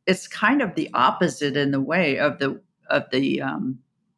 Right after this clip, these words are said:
I don't know, the expression people use when they say, "Oh, this is a really military type culture." A-, and it, it, they, what they mean by that is it's very hierarchical, you know, do what, do what you're told, command and control or something. But actually the military,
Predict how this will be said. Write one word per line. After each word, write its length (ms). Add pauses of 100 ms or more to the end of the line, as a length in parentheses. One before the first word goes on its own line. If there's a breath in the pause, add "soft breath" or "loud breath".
(180)
I 40
don't 120
know, 200
the 140
expression 540
people 280
use 380
when 180
they 120
say, 300
"Oh, 180
this 200
is 120
a 60
really 260
military 600
type 400
culture." 520 (960 soft breath)
A-, 240
and 140
it, 120 (160)
it, 320
they, 100
what 220
they 120
mean 260
by 180
that 220
is 160
it's 160
very 240
hierarchical, 920
you 140
know, 260
do 200
what, 220 (300)
do 160
what 160
you're 100
told, 540
command 320
and 80
control 380
or 60
something. 420
But 160
actually 440
the 100
military, 720